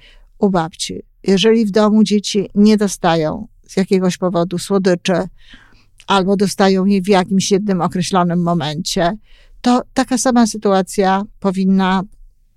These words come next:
obowiązywać u babci. Jeżeli mama przestrzega czasu posiłków, o której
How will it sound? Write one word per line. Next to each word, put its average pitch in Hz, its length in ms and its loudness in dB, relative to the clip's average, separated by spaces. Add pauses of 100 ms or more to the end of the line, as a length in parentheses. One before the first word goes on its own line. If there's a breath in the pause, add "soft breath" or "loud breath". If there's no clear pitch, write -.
obowiązywać 180 960 -2 (140)
u 214 80 0
babci. 208 540 -4 (480 soft breath)
Jeżeli 226 800 4
mama 202 640 2 (460)
przestrzega - 800 -4 (220)
czasu - 460 -2 (340)
posiłków, 180 800 -6
o 185 100 -10
której 185 460 0